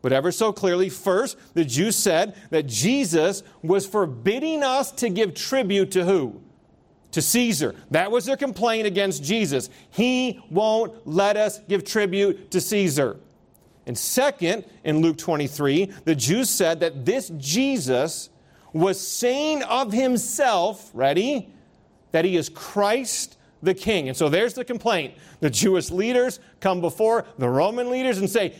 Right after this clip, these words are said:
"You need to hear from this man because he won't give honor to Caesar, and he is claiming a kingdom and a kingship."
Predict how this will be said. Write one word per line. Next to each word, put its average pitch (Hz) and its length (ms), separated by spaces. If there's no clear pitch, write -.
"You 143 220
need 254 180
to 247 100
hear 277 380
from 226 240
this 190 240
man 131 380
because 160 240
he 202 140
won't 269 200
give 277 160
honor 262 280
to 269 100
Caesar, 226 600
and 151 140
he 208 220
is - 140
claiming 247 640
a 170 140
kingdom 240 800
and 226 400
a 214 240
kingship." - 1040